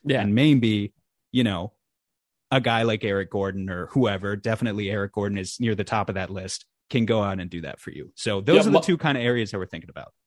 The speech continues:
Speaker 3: Yeah, Mike, before you go, I wanna mention, since Sam literally just said it and mentioned Eric Gordon, you had a really good stat the other day from Eric Gordon, which I'm reading right now. He's sec-, at the time in January eighteenth, so three days ago,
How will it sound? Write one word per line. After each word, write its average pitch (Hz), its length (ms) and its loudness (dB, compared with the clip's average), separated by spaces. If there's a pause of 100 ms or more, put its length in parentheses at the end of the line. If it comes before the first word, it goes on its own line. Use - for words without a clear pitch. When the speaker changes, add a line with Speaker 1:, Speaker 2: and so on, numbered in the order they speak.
(200)
Speaker 3:
Yeah, 147 180 6
Mike, 139 280 2
before 147 300 2
you 160 160 2
go, 135 260 4
I 120 80 4
wanna 127 220 -2
mention, 123 360 -4
since 113 280 -8
Sam 117 320 0
literally 120 320 2
just 120 260 -4
said 120 160 2
it 117 140 2
and 110 100 -4
mentioned 117 300 -4
Eric 120 180 0
Gordon, 123 220 0
you 120 60 0
had 117 40 -4
a 117 60 0
really 117 240 -2
good 117 180 -4
stat 110 320 -2
the 123 80 -2
other 120 160 2
day 120 200 2
from 123 180 -6
Eric 120 180 0
Gordon, 117 220 -2
which 113 160 -8
I'm 110 40 -8
reading 110 200 -6
right 107 160 -4
now. 110 160 -2
He's 117 240 -8
sec-, 139 360 0
at 151 200 4
the 143 80 2
time 123 320 0
in 117 120 -6
January 117 380 -4
eighteenth, 110 300 -8
so 104 180 -10
three 113 240 -6
days 110 200 -2
ago, 104 200 -6